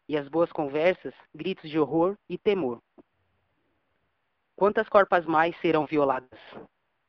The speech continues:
estupradas, assassinadas?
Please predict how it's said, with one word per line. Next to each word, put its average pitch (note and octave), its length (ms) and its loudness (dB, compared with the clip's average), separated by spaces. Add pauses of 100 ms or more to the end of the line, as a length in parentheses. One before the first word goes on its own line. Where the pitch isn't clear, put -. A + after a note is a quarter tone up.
(120)
estupradas, D3+ 720 0 (540)
assassinadas? C3+ 800 -6